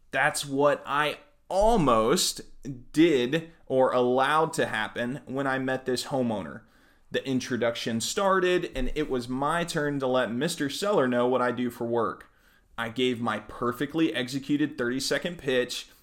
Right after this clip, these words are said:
and he immediately said, Oh man, "I've got a house I'm selling right now and we just got an offer. My realtor wants me to accept it, but I'm not really sure." Usually, I leave myself one option.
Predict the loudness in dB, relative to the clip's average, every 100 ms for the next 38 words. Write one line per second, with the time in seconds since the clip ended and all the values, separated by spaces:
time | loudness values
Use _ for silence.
0 | _ -4 0 0 0 0 -2 0 2 2
1 | 2 2 2 2 0 -4 -12 -20 _ -2
2 | 0 2 0 0 2 2 -2 -10 _ -2
3 | 0 4 4 4 2 0 0 0 0 2
4 | 2 2 2 2 2 2 0 2 4 4
5 | 2 2 2 4 4 2 -6 -12 _ _
6 | _ _ _ -2 4 6 6 6 6 2
7 | 2 0 -4 -2 -2 -2 -4 -4 0 0
8 | -2 -8 -20 -4 -2 0 0 2 2 2
9 | 2 2 0 -2 -4 -4 -8 _ _ _
10 | _ _ -14 -12 -14 -2 2 2 4 2
11 | 2 -4 -6 -4 -2 -2 -2 -4 -4 -2
12 | -2 -2 0 0 0 -6 -12 -4 0 2
13 | 0 -2 -8 -4 -2 0 -2 -8 -8